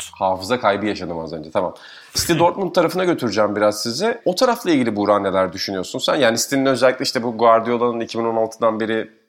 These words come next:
yarı finale çıkamaması, yanılmıyorsam iki bin on altıda en son çıkmıştı. Çok tartışılıyordu. Sen City tarafında nasıl bir futbol gördün?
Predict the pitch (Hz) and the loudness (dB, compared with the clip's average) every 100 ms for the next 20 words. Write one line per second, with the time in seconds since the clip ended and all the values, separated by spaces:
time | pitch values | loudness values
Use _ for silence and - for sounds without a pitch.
0 | _ 113 113 117 120 113 - - 113 107 | _ -4 -4 -2 0 0 0 0 0 0
1 | 104 110 113 117 107 104 113 110 104 107 | -2 -2 -2 -2 -4 -6 -4 0 0 -2
2 | 104 92 92 90 - 95 - 98 120 - | -4 -4 -6 -8 -10 -10 -8 -6 -6 -4
3 | 85 - - 90 87 90 180 - - - | -6 -6 -8 -8 -10 -6 -8 -8 -20 -20
4 | - - 143 156 - - 170 147 147 143 | -10 0 0 0 -4 0 0 0 0 0
5 | 131 110 95 104 - - - 110 101 92 | 0 -2 -4 -6 -8 -12 -4 -2 0 -2
6 | 80 | -4